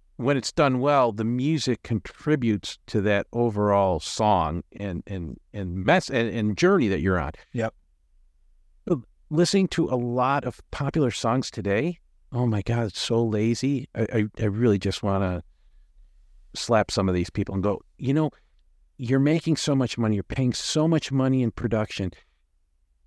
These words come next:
Speaker 1: Bring in some real freaking musicians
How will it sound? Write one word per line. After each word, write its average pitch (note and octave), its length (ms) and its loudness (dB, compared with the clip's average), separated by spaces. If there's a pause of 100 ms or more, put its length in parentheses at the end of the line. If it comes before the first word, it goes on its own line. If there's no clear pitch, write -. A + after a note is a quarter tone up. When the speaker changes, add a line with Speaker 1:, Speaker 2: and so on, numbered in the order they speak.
(560)
Speaker 1:
Bring F#3+ 220 2
in G#3 140 4
some A#2 360 0
real E3+ 240 2
freaking F3+ 540 2
musicians A2 840 0